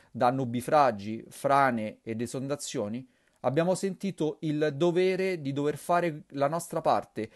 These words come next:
e mandare un segno alla comunità sorda del territorio. Grazie al prezioso lavoro degli operatori esperti in lingua dei segni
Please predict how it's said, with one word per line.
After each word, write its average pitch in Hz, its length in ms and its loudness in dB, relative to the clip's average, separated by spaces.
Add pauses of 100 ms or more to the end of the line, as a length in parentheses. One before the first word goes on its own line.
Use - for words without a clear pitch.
(160)
e 120 160 -4
mandare 123 520 2
un 127 160 -4
segno 170 380 -2
alla 123 140 2
comunità 156 500 -4
sorda 151 400 -4
del 151 200 -6
territorio. 120 640 -6 (340)
Grazie 131 420 2
al 123 120 2
prezioso 156 540 -2
lavoro 131 340 0
degli 110 180 -4
operatori 110 720 -2
esperti 113 1000 2 (100)
in 107 140 -10
lingua 107 300 -4
dei 107 100 -4
segni 101 460 -6